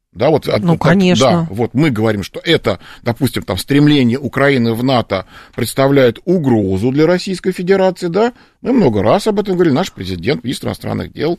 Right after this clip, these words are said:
Speaker 2: Американцы
Speaker 1: А,
Speaker 2: говорят,
Speaker 1: а, да,
Speaker 2: да.
Speaker 1: другие, да, украинцы, европейцы, там, и немцы, и американцы говорили:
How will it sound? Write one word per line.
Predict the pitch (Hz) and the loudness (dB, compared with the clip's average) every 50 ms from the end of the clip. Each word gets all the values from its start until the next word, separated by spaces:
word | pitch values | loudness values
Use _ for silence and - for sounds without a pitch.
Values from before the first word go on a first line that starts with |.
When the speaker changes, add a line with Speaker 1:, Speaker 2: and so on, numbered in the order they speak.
| - | -6
Speaker 2:
Американцы | - 156 156 151 151 - 226 277 302 - | -8 -4 -2 -2 0 2 2 0 2 2
Speaker 1:
А, | 269 - 226 | 2 4 4
Speaker 2:
говорят, | 214 208 208 226 254 | 4 4 4 4 2
Speaker 1:
а, | - 165 165 165 | 2 2 2 2
да, | 156 170 | 2 0
Speaker 2:
да. | 202 175 | 0 2
Speaker 1:
другие, | 175 233 269 254 330 320 277 | 2 2 2 2 2 4 4
да, | 190 180 151 139 | 4 4 4 2
украинцы, | 127 - 160 165 196 247 269 254 - 202 | 2 2 2 2 4 4 2 2 2 2
европейцы, | 156 143 147 156 160 - 254 269 277 233 - 165 | 2 4 4 2 2 2 0 0 0 0 -2 -4
там, | 131 156 147 143 135 | 0 0 2 2 2
и | 131 143 | 2 2
немцы, | 185 240 262 - - - | 2 0 0 0 0 0
и | |
американцы | 139 123 123 127 - 226 226 196 | 2 2 2 2 2 0 0 0
говорили: | 160 156 139 123 98 | 0 0 0 0 0